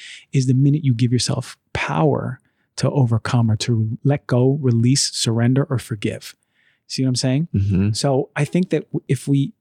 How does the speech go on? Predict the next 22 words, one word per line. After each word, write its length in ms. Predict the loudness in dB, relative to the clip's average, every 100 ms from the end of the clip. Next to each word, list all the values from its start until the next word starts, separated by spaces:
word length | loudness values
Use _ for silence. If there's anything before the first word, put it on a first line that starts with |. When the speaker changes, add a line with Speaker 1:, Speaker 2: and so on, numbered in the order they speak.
| _
Speaker 1:
even, 220 | -2 0 -2
and 280 | 0 0 0
it's 140 | 0 0
not 120 | 0
just 180 | 0 -2
what 120 | -2
happens 260 | 0 -2 -2
to 100 | -2
us, 260 | -4 -4 -2
we 80 | 0
could, 180 | 0 -2 _ _ _ _ _ _
global 280 | 0 2 2
warming, 380 | 2 2 -2 -2
I, 120 | -2 0
I 80 | -2
do 140 | 2
everything 280 | 2 2 2
I 60 | 2
can 200 | 2 0
for 100 | 2
the 80 | 2
environment. 560 | 2 2 2 0 -2